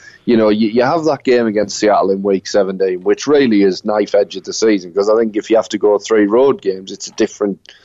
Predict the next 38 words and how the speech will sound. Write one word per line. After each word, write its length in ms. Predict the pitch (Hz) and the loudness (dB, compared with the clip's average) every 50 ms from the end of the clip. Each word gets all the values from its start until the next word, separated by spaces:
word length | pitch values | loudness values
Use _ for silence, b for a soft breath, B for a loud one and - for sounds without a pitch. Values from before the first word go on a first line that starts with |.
| B B B B B | B B B B B
story 460 | - - - 123 120 131 135 120 104 | -10 -4 0 2 2 4 4 2 0
for 100 | - 104 | 0 -4
the 80 | 98 | -8
forty-niners. 760 | 98 - - 104 101 101 98 98 95 - 135 147 131 117 101 90 | -6 -2 0 0 2 2 0 -2 -4 -6 -4 -4 -2 -4 -4 -6
But 160 | 110 117 135 | -6 -4 -2
not 160 | 139 147 147 | -2 0 0
only 320 | 151 151 147 139 127 120 | 0 0 0 0 -2 -2
do 100 | 107 110 | -2 0
you 80 | 110 104 | 0 2
have 220 | 98 101 101 95 | 2 0 -2 0
those 340 | - 110 113 113 107 98 - | 0 0 2 2 0 -2 -8
players 460 | - _ _ - 110 107 104 98 90 | -16 _ _ -2 0 2 2 0 -2
at 80 | 101 95 | -4 -4
the 100 | 107 104 | -4 -4
end 200 | 104 107 107 104 | -2 -2 -2 -2
of 60 | 98 | 0
that 200 | 107 104 - _ | -2 -2 -4 _
game 260 | - 101 95 92 90 | 0 0 2 0 0
go 240 | 90 98 98 92 92 | -2 0 0 0 0
for 140 | - - 92 | 0 -2 -2
you, 180 | 92 95 90 - - b b b b b b b b b | -2 -2 -2 -4 -8 b b b b b b b b b
you 200 | - 117 120 123 | -2 2 2 4
end 160 | 127 131 120 113 | 4 2 2 0
up 140 | 110 - | -2 -2
playing 400 | - - 131 120 113 110 107 98 - | -4 -2 0 0 0 0 -2 -2 -2
a 80 | 113 | -4
Vikings 580 | 101 - 131 143 147 - - 120 110 98 - - | -2 0 0 0 0 0 -2 -4 -6 -6 -8 -8
team 440 | - - 98 95 92 90 85 80 _ _ _ _ b b b b b b b b b b b b _ - | -4 -2 -2 -2 -2 -4 -8 -14 _ _ _ _ b b b b b b b b b b b b _ -6
who, 340 | 113 110 107 101 98 95 | -2 0 0 0 0 -2
as 200 | 110 107 - - - - | -2 -2 -4 -8 -4 0
impressive 720 | 113 120 107 - - 143 135 123 - - 107 98 87 80 | 0 0 0 0 0 -2 -2 -2 0 0 0 0 0 0
as 200 | 87 101 90 82 | 0 0 0 0
their 120 | 107 95 | -2 -2
performance 580 | - - 95 - - 98 98 92 92 92 - - | -2 -2 -4 -2 0 2 2 2 0 -2 -2 -2
was 360 | 98 92 90 85 - - - - - | 0 0 0 0 -2 -6 -10 -10 -6
in 140 | 107 101 98 | -4 -2 0
New 180 | 98 98 95 95 | 2 2 4 4
Orleans, 720 | 92 92 92 92 95 92 90 87 87 - - - - | 4 4 2 2 2 0 -2 -4 -6 -10 -12 -12 -12